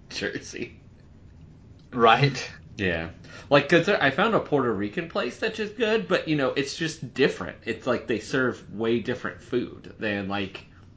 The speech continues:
Speaker 1: than, like, Mexican, like, getting tacos and stuff like that. So that's why I
Speaker 2: Right,
Speaker 1: feel
Speaker 2: 'cause, like
Speaker 1: like I can't count, like, I can't count them in.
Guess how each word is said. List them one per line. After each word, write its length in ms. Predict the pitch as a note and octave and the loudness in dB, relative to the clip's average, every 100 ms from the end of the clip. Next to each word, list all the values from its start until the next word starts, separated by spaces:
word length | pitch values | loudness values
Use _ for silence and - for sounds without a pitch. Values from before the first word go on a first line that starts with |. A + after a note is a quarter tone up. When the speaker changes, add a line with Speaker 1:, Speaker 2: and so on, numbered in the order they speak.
| - - - - - - - - - | -20 -20 -20 -20 -20 -20 -20 -20 -8
Speaker 1:
than, 440 | G#2 G2 F#2+ F2+ - | -4 -2 -4 -6 -8
like, 220 | G2 - | -10 -6
Mexican, 480 | A2 - - C#2+ - | -8 -8 -12 -12 -10
like, 240 | F#2 - | -10 -10
getting 260 | - G2 F#2 | -6 -4 -4
tacos 460 | - G2+ - E2 - | -2 -4 -4 -10 -12
and 100 | - | -12
stuff 260 | C#2+ - | -12 -10
like 160 | A#1 - | -14 -12
that. 260 | A#1+ - | -12 -10
So 220 | C#2 A1+ G#1 - - - | -10 -10 -12 -20 -20 -8
that's 160 | G#2+ - | -6 0
why 100 | G2+ | 2
I 100 | G#2+ | 2
Speaker 2:
Right, 80 | F2+ | 2
Speaker 1:
feel 120 | G#2 | 0
Speaker 2:
'cause, 80 | F2 | 2
like 220 | F2+ - | 0 -2
Speaker 1:
like 120 | - G2+ | -8 -8
I 40 | |
can't 300 | - G2 F2+ | -2 -2 -2
count, 280 | G2+ F2+ - - | -4 -4 -4 -8
like, 220 | G2 - | -8 -8
I 60 | F#2+ | -10
can't 300 | - G2 - | -6 -6 -6
count 260 | G2 F2+ - | -8 -8 -8
them 160 | C#2+ | -8
in. 280 | E2+ C2 E2+ | -8 -10 -14